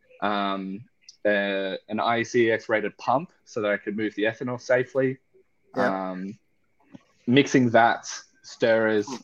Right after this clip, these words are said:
Speaker 1: and, um, probably one of the biggest spends that I did early, which was, uh, an Anton Parr Alex five hundred.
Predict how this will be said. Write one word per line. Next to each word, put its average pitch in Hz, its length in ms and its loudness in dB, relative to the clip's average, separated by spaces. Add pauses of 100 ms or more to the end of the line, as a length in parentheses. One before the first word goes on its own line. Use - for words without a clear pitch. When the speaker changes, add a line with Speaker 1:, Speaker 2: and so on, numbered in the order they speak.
Speaker 1:
and, 107 420 -2
um, 101 420 0 (460)
probably 220 320 0
one 135 160 2
of 113 60 0
the 110 60 -4
biggest 127 300 0
spends 110 320 -2
that 110 100 2
I 101 60 2
did 101 280 -4
early, 110 480 0 (360)
which 113 260 -8
was, 104 200 -2
uh, 98 300 2
an 101 220 -4
Anton 127 500 -2
Parr 104 460 -2
Alex 110 320 -2
five 98 240 -2
hundred. 107 420 -6